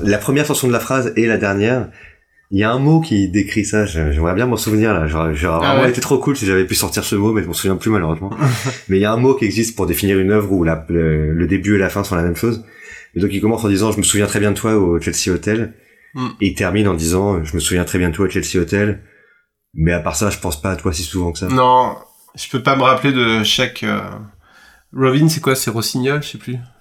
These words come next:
Speaker 2: Euh, je peux pas me rappeler de chaque Rossignol, euh,
Speaker 1: Ouais, je
Speaker 2: tombé,
Speaker 1: pourrais,
Speaker 2: euh.
Speaker 1: ouais, je pense qu'il fait allusion au, peut-être au chant des oiseaux le matin,
Speaker 2: Oui,
Speaker 1: ou,
Speaker 2: ouais, ouais.
Speaker 1: ou, ou peut-être autre chose. Encore une fois, il, il reste suffisamment vague pour qu'on,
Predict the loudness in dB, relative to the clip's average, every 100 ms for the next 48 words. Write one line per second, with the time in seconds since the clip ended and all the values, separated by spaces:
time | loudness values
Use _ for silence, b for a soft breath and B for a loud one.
0 | -10 -2 0 0 -2 -4 -2 0 2 0
1 | -2 -2 -2 -2 -4 -2 -4 -6 -8 -6
2 | -4 -2 0 2 2 2 0 2 2 2
3 | -2 -4 -2 0 0 0 -2 -2 0 2
4 | 4 4 4 4 4 2 -2 -2 -2 0
5 | 0 2 2 2 2 0 0 2 6 4
6 | 4 2 4 2 2 4 4 2 0 0
7 | 0 0 0 -2 -2 -2 -2 0 2 2
8 | 2 0 -2 -2 -2 0 0 -2 -2 -2
9 | -2 -4 -8 -6